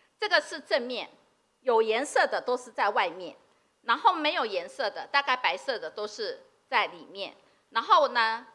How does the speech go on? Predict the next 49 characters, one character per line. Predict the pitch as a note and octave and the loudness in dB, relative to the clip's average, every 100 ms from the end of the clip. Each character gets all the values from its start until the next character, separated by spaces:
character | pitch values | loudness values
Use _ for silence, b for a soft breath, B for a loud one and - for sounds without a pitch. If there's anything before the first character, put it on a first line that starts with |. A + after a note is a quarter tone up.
| _ | _
这 | F#4+ | -12
个 | F#4 D4+ | -4 -2
有 | A#3+ | 0
铁 | D4 E4 C#4 | -2 -2 -6
条 | B3+ F3 - | -2 -4 -2
的 | G#3 - - _ | -4 -4 -14 _
是 | C4+ G3 - | -12 -12 -4
戴 | A3+ | -4
起 | - E3+ | -4 -14
来， | B2 B2+ _ _ _ _ _ | -14 -16 _ _ _ _ _
我 | G#3 | -2
这 | |
样 | D4 | -2
戴 | D4 C4+ | 2 0
起 | A#3 | 0
来， | E3+ C3+ D3+ _ | -6 -10 -12 _
对 | A3+ | -6
不 | A3+ | 2
对？ | G3+ A#2+ - | 2 0 -6
铁 | G3+ | -8
条 | B3+ A3 | 0 0
的 | B3+ | 0
朝 | - F3 F3 | -4 -4 0
外。 | G#3+ - - _ _ _ _ _ | 0 0 -8 _ _ _ _ _
然 | A3+ D4+ | -8 0
后 | F4 | 2
我 | A3+ | 6
要 | C4 | 4
先 | F#4 - D#4 | 4 -4 -6
看， | - A#3+ - - | 0 0 0 -6
调 | G#3+ C4+ | 0 0
整 | F4 | 0
一 | F3 | -6
下， | F#3+ A#3 F#3+ | -2 0 2
把 | G#3 | 2
这 | G3+ F#4 | 2 -2
一 | D#4+ D#4 | -6 -2
个 | D4 | -2
铁 | C4+ - E3 | -2 -4 -6
条 | - E3 D#3+ G#3 - | 0 0 0 -4 0
往 | F#3+ D#3+ | 0 -2
下 | - C4+ G3 G3+ | 2 4 4 2
压， | G3 G3 G3+ - _ _ _ B3+ _ | 2 2 -4 -18 _ _ _ -20 _
紧 | - C4 F#3 | -8 -6 -6
贴 | - C#4+ C#4+ | -8 -2 -2
你 | A#3+ | 0
的 | G3 | -4
鼻 | F#3 F3 | -6 -8
子， | F#3 E3+ | -20 -18